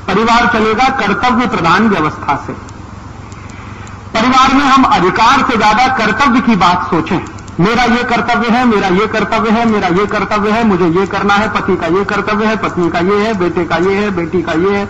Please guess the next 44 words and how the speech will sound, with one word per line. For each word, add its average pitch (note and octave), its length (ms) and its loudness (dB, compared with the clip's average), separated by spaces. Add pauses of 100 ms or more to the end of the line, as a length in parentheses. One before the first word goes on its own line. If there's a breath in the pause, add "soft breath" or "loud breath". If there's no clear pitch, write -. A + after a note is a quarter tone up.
(320 loud breath)
माँ F#3+ 220 4
का G3 80 0
ये G3 220 2
है, G#3+ 140 2
पिता F#3 260 -2
का E3 140 -4
ये F3+ 220 2
है, G#3 120 0
भाई F3 240 0
का E3+ 120 -4
ये F3 200 2
है, G3 140 0
बहन F3 260 0
का E3+ 120 -4
ये G#3 180 2
है, D#3+ 60 0 (540 loud breath)
सब C4 160 2
अपने B3 260 2
कर्तव्य A3 440 0
भाव F#3+ 320 2
से G#3 80 -2
प्रेरित F3+ 420 0
रहें G3 260 -2
तो A3 280 -2
परिवार F3+ 480 2
बहुत F3 300 -2
अच्छे - 260 -4
से F#3 140 -4
चलता C#3+ 360 -6
है। C3+ 180 -6 (840 loud breath)
अगर A#3 200 2
अधिकार A3 440 2
भाव B3+ 320 2
से C4+ 80 0
आपने B3+ 300 4
बात A3 300 0
करनी A#3+ 280 2
शुरू B3+ 240 2
की C4 160 2
तो, C4 180 -2
तो C4 100 -4
बंटवारे C4+ 400 0
होते G#3 240 0
हैं। F3+ 80 -4